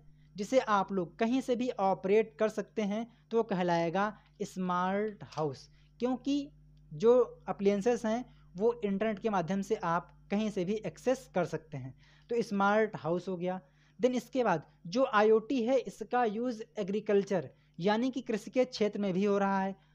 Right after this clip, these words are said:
तो यहाँ पे आपका आ जाएगा एग्रीकल्चर,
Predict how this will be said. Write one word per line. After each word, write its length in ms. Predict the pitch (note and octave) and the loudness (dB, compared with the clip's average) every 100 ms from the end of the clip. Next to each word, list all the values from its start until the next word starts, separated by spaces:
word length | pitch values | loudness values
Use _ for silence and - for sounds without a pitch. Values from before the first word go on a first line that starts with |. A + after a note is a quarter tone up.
| _ - | _ 0
तो 60 | |
यहाँ 200 | G3+ F#3 F#3+ | 2 2 2
पे 80 | G#3+ | 2
आपका 320 | F#3 - F#3+ | 2 2 2
आ 60 | F3 | 4
जाएगा 540 | E3+ E3 E3 F#3+ G3+ - _ _ _ F#3+ | 4 2 4 4 4 -2 _ _ _ 0
एग्रीकल्चर, 1600 | F#3 D3+ E3+ G#3 G#3+ A3 - _ _ F#3 F#3 F3+ E3+ F#3 D3+ | 0 -2 -4 -2 0 -4 -10 _ _ 2 4 4 2 0 0